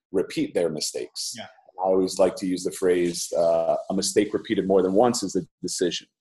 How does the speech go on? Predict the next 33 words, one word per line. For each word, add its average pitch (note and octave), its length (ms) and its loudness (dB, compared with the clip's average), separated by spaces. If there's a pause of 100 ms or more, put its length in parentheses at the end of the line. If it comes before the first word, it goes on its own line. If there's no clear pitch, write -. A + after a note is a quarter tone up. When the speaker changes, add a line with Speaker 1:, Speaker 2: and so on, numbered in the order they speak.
(480)
Speaker 2:
<laughs> - 760 -14
I E3+ 40 -8
like A#3+ 200 -8
that. A2+ 180 -6 (640)
Speaker 1:
Yeah. D2+ 100 -10 (560)
Speaker 2:
That's - 200 -8
good. G#3+ 280 -8 (600)
Um, C#3+ 680 0 (1120)
so, G#3 360 2 (440)
w-, G3 200 -10 (280)
I F3 100 -2
mean, D#3+ 380 0
with F3+ 200 -2
everything G3+ 480 -2
that D#3+ 80 -4
you're D#3 200 0
doing, C#3 520 -4
the C3+ 80 -6
multiple D3+ 440 -4
jobs, C3+ 460 -2
multiple D3 400 -6
roles C#3 300 -6
that C3+ 100 -8
you C3 180 -14
have, B2+ 460 -8 (360)
what E3 160 -4
does F#3 320 2
retention D#3 720 -4
mean C#3+ 280 -2
to C3+ 500 -8
your C#3 320 -4
business, A#2+ 440 -8
Giovanni? G#2+ 440 -10